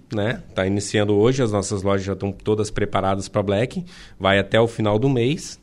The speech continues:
tá? Com horário diferenciado, lojas abertas até às dezenove horas, sem fechar o meio-dia.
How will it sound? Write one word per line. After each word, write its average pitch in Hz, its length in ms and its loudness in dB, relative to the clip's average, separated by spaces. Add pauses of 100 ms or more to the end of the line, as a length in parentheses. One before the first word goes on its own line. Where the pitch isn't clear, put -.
tá? 95 240 -4
Com 113 180 0
horário 98 300 2
diferenciado, 117 760 -4
lojas 95 340 -4
abertas 87 380 -4
até 87 140 -6
às 90 80 -6
dezenove 90 400 -4
horas, 127 240 -4
sem 123 260 -6
fechar 95 380 -6
o 95 40 -4
meio-dia. 131 600 -4